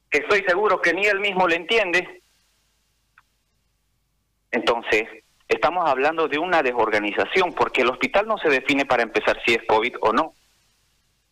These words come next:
Yo estoy saliendo de un turno donde las pacientes siguen cruzándose en la emergencia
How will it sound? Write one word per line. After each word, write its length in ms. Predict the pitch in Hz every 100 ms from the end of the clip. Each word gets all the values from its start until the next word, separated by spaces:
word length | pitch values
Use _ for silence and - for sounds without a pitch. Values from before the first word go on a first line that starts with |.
| _ _ _ _ _ _ _
Yo 320 | - 208 170 190
estoy 400 | 151 170 180 185
saliendo 440 | 143 131 165 165
de 80 | 156
un 160 | 180
turno 440 | - 196 185 180 180 - _ _
donde 220 | 139 147
las 160 | 156 156
pacientes 480 | 156 - 220 208 160
siguen 240 | 185 175
cruzándose 800 | - 151 156 160 156 147 165 175
en 180 | 160 147
la 80 | 120
emergencia 600 | 120 123 131 165 165 156